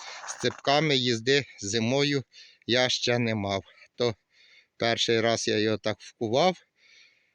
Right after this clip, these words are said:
Сьогодні вже в нас сонечко ховається за горизонт, бачимо. Ближче до вечора морозець бере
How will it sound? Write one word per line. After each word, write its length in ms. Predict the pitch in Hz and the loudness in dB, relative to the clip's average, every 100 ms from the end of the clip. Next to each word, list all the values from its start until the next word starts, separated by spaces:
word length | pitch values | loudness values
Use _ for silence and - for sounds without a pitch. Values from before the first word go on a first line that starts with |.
| _ _ _ | _ _ _
Сьогодні 640 | - - 127 143 131 139 131 | -8 0 4 4 2 2 2
вже 280 | 139 135 - - - 120 | 2 0 -2 -12 -14 -6
в 40 | |
нас 340 | 123 127 - - - - _ _ _ - _ - - | -2 -2 -4 -8 -20 -20 _ _ _ -20 _ -20 -10
сонечко 680 | - 156 143 139 - - 139 | -2 0 2 0 -2 -4 -4
ховається 760 | - 135 139 151 135 117 135 | -2 -2 2 2 0 -2 -4
за 180 | 113 117 | -2 -4
горизонт, 720 | 110 117 120 110 180 208 185 | -2 -2 -4 0 0 0 -2
бачимо. 640 | 185 185 185 190 180 180 160 - - - - - - _ _ _ _ _ _ _ - | 0 0 0 0 2 2 0 -10 -20 -20 -20 -20 -20 _ _ _ _ _ _ _ -12
Ближче 500 | 123 151 147 - 120 | -2 0 2 0 0
до 160 | 123 | 0
вечора 680 | 131 175 180 185 175 180 165 - _ 123 | 2 0 0 0 2 2 -2 -10 _ -6
морозець 560 | 120 131 120 147 120 | -2 -2 0 0 -2
бере 380 | 107 127 139 | -2 0 0